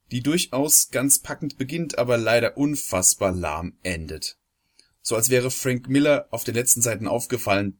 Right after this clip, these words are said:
dass er ja morgen das Drehbuch abgeben und außerdem noch Wäsche waschen und seine Steuererklärung machen muss. Und dann wäre da noch die Geschichte um Go-Go Girl Nancy, gespielt von der wieder einmal brachial sexy in Szene gesetzten Jessica Alba.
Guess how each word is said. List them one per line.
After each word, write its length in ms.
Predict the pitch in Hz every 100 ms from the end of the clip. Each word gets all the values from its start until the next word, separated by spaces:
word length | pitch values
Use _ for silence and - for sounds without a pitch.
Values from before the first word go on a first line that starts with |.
| _
dass 160 | - 110
er 80 | 120
ja 140 | 101
morgen 260 | 113 127 131
das 160 | 117
Drehbuch 380 | - 143 190 180
abgeben 560 | 117 - 127 120 113 110
und 160 | 113
außerdem 320 | 104 123 123 117
noch 160 | 104
Wäsche 260 | 120 - 143
waschen 260 | 123 -
und 80 | 135
seine 180 | 123 117
Steuererklärung 680 | 131 190 123 - 101 90 92
machen 240 | 87 95
muss. 320 | 92 87 - _ _ _ _ _ _ _ _ _ _ _ _ _
Und 180 | 107 90
dann 180 | 104 151
wäre 200 | 147 143
da 80 |
noch 160 | 147 143
die 100 | 151
Geschichte 460 | 143 - 110 - 104
um 160 | 117
Go-Go 320 | 110 101 101
Girl 240 | 101 104 113
Nancy, 560 | 131 135 - 92 90 _ _ _
gespielt 380 | - - 160 214
von 180 | 135 120
der 160 | 107
wieder 160 | 123 135
einmal 300 | 110 104 101
brachial 640 | 98 101 113 110 127 165
sexy 400 | 180 120 - 127
in 100 | 120
Szene 320 | 127 123 101
gesetzten 460 | 95 98 95 - 107
Jessica 420 | 95 - 95 110
Alba. 400 | 98 98 78 73